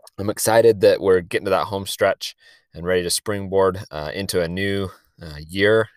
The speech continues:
new summer to plan, and, um, hopefully the world is calming down a little bit,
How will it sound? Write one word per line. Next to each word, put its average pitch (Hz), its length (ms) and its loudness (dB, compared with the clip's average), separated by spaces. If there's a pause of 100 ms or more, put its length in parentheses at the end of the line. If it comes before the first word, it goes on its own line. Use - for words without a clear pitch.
new 87 160 -10
summer 107 360 -2
to - 60 -4
plan, 98 460 -6
and, 82 140 -10 (520)
um, 76 600 -14
hopefully 92 320 -4
the 82 100 -2
world 87 400 2
is 82 160 -2
calming 82 380 -6
down 82 520 -4
a 80 80 -12
little 87 260 -4
bit, 87 360 -2